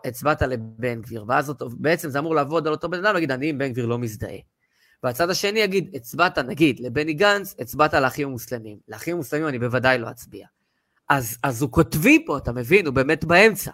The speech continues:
ולכן אני חושב שבקמפיין נכון, הוא יכול להצביע בקצה לליכוד,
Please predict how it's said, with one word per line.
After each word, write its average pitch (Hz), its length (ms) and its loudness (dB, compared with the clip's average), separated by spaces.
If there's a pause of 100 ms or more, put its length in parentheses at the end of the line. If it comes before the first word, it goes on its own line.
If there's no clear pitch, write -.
(880)
ולכן 175 220 6
אני 294 120 6
חושב 220 240 0
שבקמפיין 190 560 0
נכון, 254 500 2
הוא 147 120 -2
יכול 165 180 -2
להצביע 170 300 -4
בקצה 147 320 -6
לליכוד, 143 500 -6